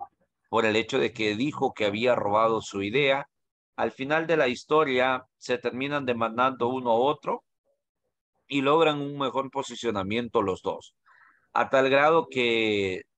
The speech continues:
Apple ya no fue único en el mercado, sino que Samsung estaba muy, muy de la par. Y a la fecha, si usted se ha fijado,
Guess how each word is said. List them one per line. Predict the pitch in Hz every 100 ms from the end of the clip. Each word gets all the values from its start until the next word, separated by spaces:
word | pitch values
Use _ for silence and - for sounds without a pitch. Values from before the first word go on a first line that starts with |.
| _ _ _ -
Apple | 151 - 156 123 110
ya | 123
no | 139 135
fue | 127 147 127 101 - _ _ -
único | 190 165 131 - 127 123 120 - _ _ _ _ _ -
en | 107
el | 104 95
mercado, | 98 98 139 170 190 190
sino | - 101 110 110
que | 117
Samsung | 107 120 117 117
estaba | 104 - 113 113 104
muy, | 117 123 110
muy | 113 107
de | 101
la | 92
par. | 117 131 - _ _ _ _ _ -
Y | 156
a |
la | 143 -
fecha, | 135 - 76
si | -
usted | 87 113
se | 107 120
ha |
fijado, | 127 98 131 135 151 165